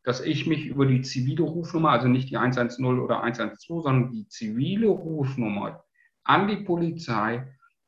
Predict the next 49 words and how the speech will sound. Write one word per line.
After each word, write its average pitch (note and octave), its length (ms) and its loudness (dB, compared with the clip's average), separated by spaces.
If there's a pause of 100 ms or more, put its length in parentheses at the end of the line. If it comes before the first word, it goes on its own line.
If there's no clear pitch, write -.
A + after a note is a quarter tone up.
konnte D#3+ 300 6
ich D3+ 520 -4
an E3 320 4
die E3 480 -2
Dame C3+ 380 6
des C3+ 220 0
Jugendamtes C#3 760 0
rantreten. C3 520 -2
Ich B2+ 160 -2
habe A#2+ 160 0
da B2 120 4
in A#2 120 2
dem C3 160 2
Fall B2 160 4
den A#2 120 0
Herrn B2 280 0
von D3 140 -2
der F3 120 2
Polizei, E3 480 -2
zufälligerweise B2+ 800 4
war C3 160 4
es - 60 -10
ein D#3+ 100 -6
Polizist, D#3+ 460 -8
der C#3 80 -2
rangegangen C3 480 0
ist, C3 180 -2 (1700)
äh, - 140 8
der A#2 120 8
da A#2 140 10
in C3+ 140 6
der C3 100 10
Leitstelle B2+ 480 6
saß. B2 240 2
Da B2 80 0
sitzen A#2 300 -2
ja A2+ 80 6
auch A2 180 0
Feuerwehrleute B2 600 6
manchmal A#2+ 340 2
drin, A#2 180 0
je A#2+ 140 2
nachdem, A#2 360 2
wie A2+ 120 0
so A#2+ 100 -2
eine A2+ 140 4
Leitstelle A2+ 500 2
konfiguriert A2+ 680 -2
ist. C3+ 260 -4